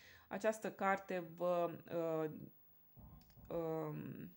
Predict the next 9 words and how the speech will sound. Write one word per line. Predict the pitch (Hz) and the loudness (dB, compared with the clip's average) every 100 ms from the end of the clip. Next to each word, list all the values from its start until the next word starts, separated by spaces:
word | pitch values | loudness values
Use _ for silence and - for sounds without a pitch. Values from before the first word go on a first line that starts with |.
| - | -12
vă | 180 220 | -2 2
orientează | 214 196 180 175 214 202 196 180 | 2 0 -4 -4 2 2 2 -4
spre | - - 180 180 - | -8 -4 0 2 2
un | 190 175 | -2 0
nou | 202 196 | 0 0
început | 160 - 160 - 175 156 | -2 -4 -8 -6 -6 -6
în | 151 | -6
viețile | 151 156 - 151 | -4 -4 -4 -6
voastre. | 151 175 190 190 - 170 170 | -2 2 2 0 -4 -2 -4